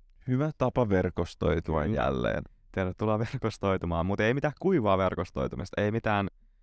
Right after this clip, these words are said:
Speaker 2: ei mitään kuivaa myyntipuhetta ja markkinointijargonia, vaan yksi V, juhlat.
Speaker 1: Mm.
Speaker 2: Juhlat isolla J:llä.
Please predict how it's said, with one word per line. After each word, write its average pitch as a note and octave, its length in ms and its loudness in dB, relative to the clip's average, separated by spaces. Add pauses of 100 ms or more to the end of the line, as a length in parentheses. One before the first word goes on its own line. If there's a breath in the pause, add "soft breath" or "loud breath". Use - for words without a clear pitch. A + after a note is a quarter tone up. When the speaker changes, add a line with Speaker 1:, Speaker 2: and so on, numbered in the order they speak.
(720)
Speaker 2:
ei A2+ 120 0
mitään A#2 320 0
kuivaa G2+ 340 2
myyntipuhetta F#2 720 -2
ja E2+ 300 0
markkinointijargonia, F#2+ 1080 -2
vaan F#2+ 260 -2 (800)
yksi - 280 -6
V, D#2+ 200 0
juhlat. - 680 -4 (420)
Speaker 1:
Mm. B2+ 260 0 (500)
Speaker 2:
Juhlat A2+ 280 0
isolla A2 260 -2
J:llä. G#2 440 -2